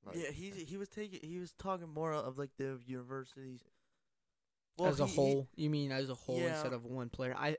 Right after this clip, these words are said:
Speaker 3: yeah, I can,
Speaker 2: But he
Speaker 3: I can
Speaker 2: also,
Speaker 3: see
Speaker 2: but
Speaker 3: that.
Speaker 2: he also did say that the players are only going there for the money.
Speaker 3: That is also
Speaker 2: Or,
Speaker 3: true.
Speaker 2: I don't know if that was the exact quote, but he
Speaker 3: And
Speaker 2: kinda came off like that.
Speaker 3: And I know, um,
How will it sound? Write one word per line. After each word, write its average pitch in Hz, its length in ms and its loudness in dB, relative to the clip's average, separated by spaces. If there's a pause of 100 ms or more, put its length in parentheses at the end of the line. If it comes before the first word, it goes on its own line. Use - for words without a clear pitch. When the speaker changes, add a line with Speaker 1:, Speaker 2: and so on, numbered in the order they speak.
Speaker 3:
yeah, 147 100 2 (480)
I 165 120 6
can, 175 180 4
Speaker 2:
But 160 100 2
he 175 100 -6
Speaker 3:
I - 40 2
can - 80 6
Speaker 2:
also, 151 400 2
Speaker 3:
see - 0 -
Speaker 2:
but 131 160 -2
Speaker 3:
that. 147 100 -4
Speaker 2:
he 156 60 -8
also 151 580 -4 (140)
did 135 280 -2
say 120 540 -6
that 120 300 -12 (960)
the 135 100 -4
players 135 480 -2
are 135 100 -4
only 131 240 -6
going 127 300 -8
there 123 120 -10
for 110 140 -12
the 110 80 -16
money. 120 420 -10 (600)
Speaker 3:
That 117 200 -2
is 120 200 -2
also 120 260 -2
Speaker 2:
Or, 123 60 -4
Speaker 3:
true. 135 160 -8
Speaker 2:
I 147 40 -2
don't 151 120 -4
know 139 80 -4
if 131 80 -8
that 127 160 -4
was 113 140 -10
the - 40 -20
exact 123 340 -6
quote, 127 220 -4
but 110 180 -6
he 127 180 -16 (840)
Speaker 3:
And 147 320 0
Speaker 2:
kinda 131 220 -4 (340)
came 135 220 -10
off 135 180 -8
like 135 220 -8
that. 135 220 -8 (240)
Speaker 3:
And 156 120 4
I 151 60 4
know, 156 580 8
um, 135 500 -2